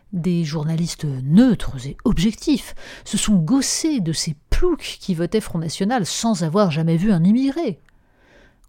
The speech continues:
Considéreront-ils que l'extension des quartiers difficiles jusque dans les petites villes de province doit changer les perspectives ?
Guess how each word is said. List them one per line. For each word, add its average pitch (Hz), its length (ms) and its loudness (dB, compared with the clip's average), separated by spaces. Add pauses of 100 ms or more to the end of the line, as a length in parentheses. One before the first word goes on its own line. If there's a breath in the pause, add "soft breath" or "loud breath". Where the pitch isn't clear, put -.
Considéreront-ils 285 1000 -4
que 226 140 -6
l'extension 214 880 -2
des 190 180 -2
quartiers 185 360 -6
difficiles 208 520 -2
jusque 196 300 -4
dans 180 120 -2
les 180 120 -2
petites 190 260 -4
villes 196 200 0
de 180 60 -2
province 185 460 -4
doit 196 160 -2
changer 202 380 -4
les 202 80 -2
perspectives ? 214 640 -8